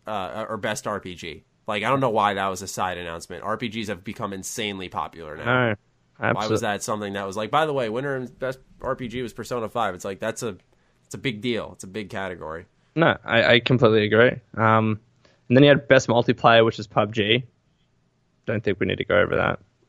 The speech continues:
Speaker 1: Yeah, that's uh, pretty expected.
Speaker 2: Yeah. Best, uh, sports or racing game, it was Forza. Um, I like how they
Speaker 1: Wasn't, wasn't Best Sports, like, three different s-, racing games, and then the rest were, like
Speaker 2: So, yeah, it was Best Sports slash Racing. So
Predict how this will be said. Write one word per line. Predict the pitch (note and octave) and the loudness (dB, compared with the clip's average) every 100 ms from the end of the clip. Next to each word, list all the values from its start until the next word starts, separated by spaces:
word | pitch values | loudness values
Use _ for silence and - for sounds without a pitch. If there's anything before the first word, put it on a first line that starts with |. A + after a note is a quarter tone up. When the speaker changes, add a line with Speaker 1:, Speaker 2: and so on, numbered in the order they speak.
| F2+ | -14
Speaker 1:
Yeah, | F#2 F2 F#2 | -10 -8 -10
that's | F2+ - - _ _ | -12 -16 -18 _ _
uh, | G2 F2 E2 | -12 -8 -8
pretty | E2 C3 C#3+ | -8 -4 -4
expected. | B2 - A#2+ - G2+ - _ - | -4 -4 -6 -6 -10 -12 _ -2
Speaker 2:
Yeah. | A2+ A2 G#2 - | 4 4 2 -4
Best, | - B2+ B2+ - | 4 6 6 6
uh, | A#2+ A2+ A2 | 8 8 6
sports | - - A#2+ A#2 | 2 6 6 6
or | A2+ | 4
racing | A2 A#2 B2 | 4 4 2
game, | A2+ A2+ A#2+ A#2+ | 6 6 6 4
it | |
was | G2+ G#2+ | 0 -4
Forza. | - A#2+ B2 - E3 C#4 - _ _ _ _ _ _ _ _ _ _ _ - | 4 8 8 8 4 4 -2 _ _ _ _ _ _ _ _ _ _ _ -6
Um, | G#2 G2+ | -4 4
I | A#2+ | 8
like | C3 B2+ C3 | 10 8 6
how | C#3+ | 4
they | A#2+ A#2+ | 4 4
Speaker 1:
Wasn't, | F#3 | 2
wasn't | C#3 D3+ F3+ | 0 0 0
Best | B2+ C3+ - | 0 0 -2
Sports, | - A2 A2+ A2 | -4 -2 -2 -2
like, | F#2+ - | -8 -8
three | A#2+ G#2 | -8 -6
different | G2 G2 G2 | -4 -6 -8
s-, | - _ _ - | -12 _ _ -12
racing | A2 G2 G#2 G2 | -8 -6 -8 -8
games, | G2 F#2+ | -6 -6
and | G2 | -6
then | F#2 F#2 | -6 -8
the | F2+ | -8
rest | F2+ F2+ - | -6 -6 -8
were, | F2+ | -8
like | D2+ C#2 - _ _ | -8 -10 -12 _ _
Speaker 2:
So, | - | -2
yeah, | A2+ B2+ | 2 2
it | |
was | A#2 A2 | 2 6
Best | C#3+ C#3+ | 6 6
Sports | - B2 A#2+ A#2+ | 2 4 4 2
slash | - A2 C3 - | -2 0 -2 -2
Racing. | G2+ G2+ F#2+ F#2+ - | -2 -2 -4 -6 -10
So | - | 0